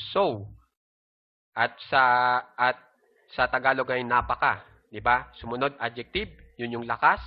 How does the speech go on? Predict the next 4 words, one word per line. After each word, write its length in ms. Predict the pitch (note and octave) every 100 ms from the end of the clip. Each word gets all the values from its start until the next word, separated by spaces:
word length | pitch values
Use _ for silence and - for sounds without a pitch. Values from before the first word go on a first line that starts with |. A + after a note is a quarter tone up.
| - - _ _ _ _
Strong. 560 | - - D3 C#3+ G#2+ F#2 _ _ _
Sumunod 400 | - A#2+ B2 B2
ay 240 | A#2+ A#2+ -
as. 240 | C#3+ F3+